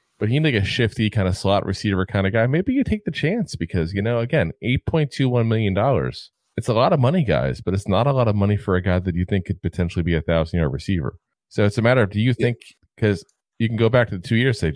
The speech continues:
Speaker 1: "What's different?" Josh McDaniels.
Speaker 2: <laughs> Makes
Speaker 1: So,
Speaker 2: sense.
Speaker 1: you know, but I'm saying you could look at that and go, "Okay, is this what it was? He just not fit that offense, and he's better than the other offense he was in,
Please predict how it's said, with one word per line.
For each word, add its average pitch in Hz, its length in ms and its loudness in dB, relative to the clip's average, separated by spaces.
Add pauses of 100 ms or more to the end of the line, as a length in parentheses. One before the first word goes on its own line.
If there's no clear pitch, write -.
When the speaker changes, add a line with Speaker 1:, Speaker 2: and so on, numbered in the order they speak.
Speaker 1:
"What's - 220 -2
different?" - 400 -4
Josh 71 240 -2
McDaniels. 65 480 -4 (140)
Speaker 2:
<laughs> - 220 -14
Makes 107 140 -2 (340)
Speaker 1:
So, 120 100 2
Speaker 2:
sense. - 460 -2 (200)
Speaker 1:
you 131 100 2
know, 117 220 2
but 165 100 4
I'm 196 80 4
saying 160 180 0
you 147 120 4
could 139 120 -4
look 170 180 2
at 165 100 4
that 107 160 2
and 87 80 -6
go, 101 140 2
"Okay, 110 240 0
is 90 180 -4
this 120 240 -2
what 120 120 2
it 90 80 0
was? 113 220 2
He 104 100 0
just 90 180 -4
not 98 200 0
fit 101 140 -2
that 82 140 0
offense, 117 420 0
and 98 100 -6
he's 87 100 -2
better 95 180 0
than 92 100 0
the 82 60 0
other 90 160 2
offense 101 340 0
he 92 80 -2
was 82 160 0
in, 123 240 0